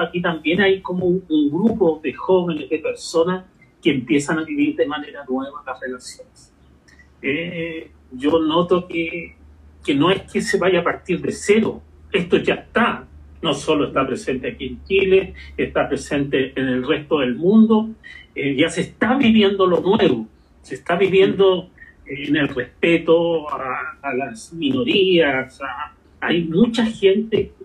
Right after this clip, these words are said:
que vive de una manera muy humana, muy respetuosa, muy conectado con el ser humano, muy conectado con la naturaleza, muy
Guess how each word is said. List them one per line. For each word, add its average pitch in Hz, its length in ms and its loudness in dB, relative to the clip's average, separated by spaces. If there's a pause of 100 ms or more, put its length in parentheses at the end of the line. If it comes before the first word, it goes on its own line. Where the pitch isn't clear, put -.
(320)
que 135 120 -2
vive 180 360 2
de 165 100 2
una 170 140 -2
manera 160 640 -4 (460)
muy 180 280 2
humana, 190 600 4 (300)
muy 196 180 6
respetuosa, - 1200 0
muy 190 480 2 (400)
conectado 170 720 2
con 170 220 -2
el 147 160 -2
ser - 240 -2
humano, 170 520 -2
muy 175 140 -2
conectado 170 640 -4
con 151 140 0
la 147 100 -6
naturaleza, 147 880 -2
muy 180 320 0